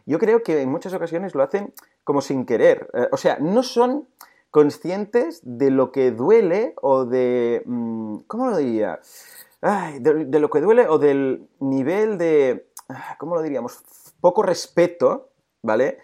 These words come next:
Eh, cuando hacen alguna coña de estas de, ah, pues mira, yo, yo qué sé, van a comer, ¿no? Típico, y uno pide algo vegano y el otro, ah, pues mira, te vas a perder, yo mi ja-, no sé qué, mi jamoncito o mi bocata de fuet o lo que haga falta,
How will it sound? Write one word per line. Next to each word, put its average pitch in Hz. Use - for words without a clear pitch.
Eh, 135
cuando 139
hacen 185
alguna 151
coña 143
de 131
estas 135
de, 127
ah, 185
pues 151
mira, 170
yo, 170
yo 98
qué -
sé, 101
van 110
a 110
comer, 117
¿no? 135
Típico, 143
y 110
uno 117
pide 117
algo 113
vegano 160
y 165
el 143
otro, 123
ah, 160
pues 151
mira, 165
te 160
vas 139
a 127
perder, 165
yo 147
mi 131
ja-, 131
no 123
sé 120
qué, 143
mi 143
jamoncito 147
o 127
mi 117
bocata 107
de 117
fuet 147
o 117
lo 113
que 117
haga 120
falta, 127